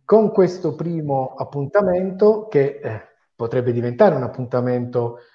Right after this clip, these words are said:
ricorrente, iniziamo un confronto tra giuristi aperto anche ad altri operatori sia del diritto e sia dell'economia, per discutere sui possibili scenari di, eh, ripresa dopo la pandemia,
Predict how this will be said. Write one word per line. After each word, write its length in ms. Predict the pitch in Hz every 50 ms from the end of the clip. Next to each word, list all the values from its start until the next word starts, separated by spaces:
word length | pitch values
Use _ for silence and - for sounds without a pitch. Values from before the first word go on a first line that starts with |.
| _ _
ricorrente, 1040 | - 110 117 113 160 165 160 156 156 156 160 165 160 - 170 165 165 165 - - - -
iniziamo 560 | - 208 226 233 - - - 156 147 143 143
un 120 | 143 139 143
confronto 840 | 147 165 165 160 - - 139 127 131 151 165 156 - - 147 139
tra 160 | 131 - 127 117
giuristi 400 | 117 131 147 208 208 214 - 143
aperto 320 | 123 - 139 131 - 143
anche 640 | 151 175 175 175 160 143 139 - - - _ _ _ _ _ _
ad 180 | _ - 147 135
altri 280 | 170 190 196 196 - 151
operatori 560 | 139 - 143 139 135 123 - 139 131 123 120
sia 180 | - - 156
del 140 | 147 143 139
diritto 760 | 131 135 127 127 135 151 165 - _ - 151 143 139 151 - - _ _ _ _ _ _ _ _ _ _ _ _ _ _ -
e 100 | 117 110
sia 160 | 123 156 165
dell'economia, 760 | 143 139 131 127 - 127 127 139 175 202 196 160 120 110 - - _ _ _ _ _ _ _ _
per 200 | - 151 147 151
discutere 600 | 175 214 208 - - 208 208 214 208 202 160 139
sui 180 | - - 156 143
possibili 500 | - 147 139 - - 156 143 143 135 135
scenari 760 | - - 185 175 165 151 151 156 156 151 151 156 156 151 - - _ _ _ _ _ _ _ _ _
di, 400 | - 120 117 147 160 165 156 156
eh, 160 | 143 139 135
ripresa 480 | 135 175 170 - 127 139 151 139 143 127
dopo 260 | 127 135 131 139 131
la 100 | 127 123
pandemia, 680 | - 135 123 120 120 120 117 110 104 101 104 107 - _